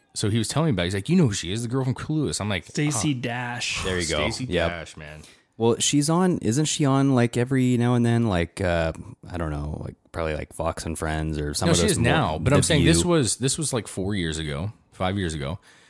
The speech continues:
Speaker 1: And he was talking about Stacey Dash. I'm like, "Yeah, I remember from Clueless." And he's like, "Dude, look her up, man. She is like,
Speaker 3: Yeah.
Speaker 1: she doesn't,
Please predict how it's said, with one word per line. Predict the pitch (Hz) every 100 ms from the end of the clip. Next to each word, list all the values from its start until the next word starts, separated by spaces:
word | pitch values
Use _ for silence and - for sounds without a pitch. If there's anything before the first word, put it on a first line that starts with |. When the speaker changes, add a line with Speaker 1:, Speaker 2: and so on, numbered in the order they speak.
| _
Speaker 1:
And | 107
he | 110
was | 120 95
talking | 123 156 110
about | 92 -
Stacey | 104 98 92
Dash. | 117 117
I'm | 101
like, | 101 107
"Yeah, |
I | 143
remember | 139 180 143
from | - 90
Clueless." | - 165 80 -
And | 95 90
he's | 101
like, | 92 80
"Dude, | 110 78
look | 87 123 156
her | 117
up, | 160 -
man. | 71 78 - -
She | - 143
is | 151
like, | 113 82 95
Speaker 3:
Yeah. | 80 - -
Speaker 1:
she | - 170 165
doesn't, | 117 117 113